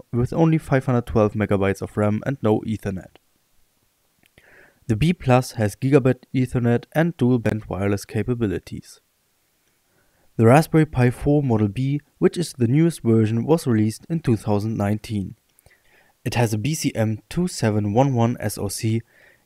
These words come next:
gigabit Ethernet and dual band wireless, as well as one to eight gigabytes of ram. The most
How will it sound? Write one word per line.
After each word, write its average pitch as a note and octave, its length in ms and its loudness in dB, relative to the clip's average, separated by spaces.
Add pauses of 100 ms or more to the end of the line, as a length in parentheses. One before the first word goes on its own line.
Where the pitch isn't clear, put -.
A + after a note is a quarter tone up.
gigabit D#3 440 4
Ethernet A2+ 600 0 (160)
and E3+ 300 -2 (100)
dual C#3+ 240 2
band A2+ 300 2
wireless, F#2+ 580 -4
as - 160 -6
well C3+ 240 4
as - 180 -8
one C3 380 0
to - 160 -6
eight A#2+ 220 0
gigabytes G2+ 480 0
of - 180 -6
ram. F2 300 -6 (1300)
The A#2 60 -2
most E3+ 300 2